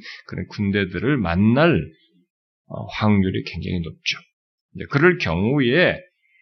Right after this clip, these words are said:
에, 그들에게, 에, 필요한 일종의 조언을,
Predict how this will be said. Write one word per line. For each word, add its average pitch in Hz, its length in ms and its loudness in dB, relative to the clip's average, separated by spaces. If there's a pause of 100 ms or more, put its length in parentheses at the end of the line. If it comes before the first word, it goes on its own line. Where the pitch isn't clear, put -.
(100)
에, - 220 -12
그들에게, 87 420 2
에, 151 320 0 (440)
필요한 87 560 4 (240)
일종의 85 480 -6
조언을, 85 720 0